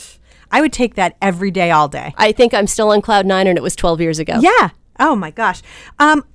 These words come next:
Speaker 1: so talk a little bit about, um, the principles that you live by. I mean, it t-, it sounds to me like you have pretty strong values and, and, um, and that's sort of coming through in, in the mission of this new venture. Talk a little bit about that.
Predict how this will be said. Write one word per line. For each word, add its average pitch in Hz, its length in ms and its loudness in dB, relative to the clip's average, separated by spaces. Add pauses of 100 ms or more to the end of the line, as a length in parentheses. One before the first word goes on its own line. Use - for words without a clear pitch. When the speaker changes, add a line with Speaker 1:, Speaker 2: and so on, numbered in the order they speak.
(120)
Speaker 1:
so - 240 0
talk - 340 -8
a 415 40 -4
little 349 200 -2
bit 269 100 0
about, 208 480 2
um, 180 480 0
the 220 80 -4
principles 220 540 -4
that 208 100 -6
you 208 220 -2
live 170 280 0
by. 151 300 0
I 147 60 -4
mean, 185 260 -4
it 220 140 -6
t-, 254 180 -6
it 269 80 -4
sounds 330 360 -4
to - 80 -4
me 220 120 2
like 196 160 -4
you 196 60 -6
have 185 120 -8
pretty 226 200 -10
strong 185 360 -2
values 165 560 -2
and, 156 220 -6
and, 160 320 -6
um, 151 400 -2 (460)
and 202 160 2
that's - 240 -2
sort 233 180 -2
of - 140 -12
coming 220 420 -4
through 190 460 -6
in, 165 140 -4
in 180 160 -4
the 170 80 -2
mission 180 360 -6
of 165 120 -6
this 185 260 -6
new 180 160 -4
venture. 170 420 -6
Talk 302 320 -8
a 285 60 -8
little 220 180 -4
bit 175 140 -8
about 160 300 -6
that. 127 300 -8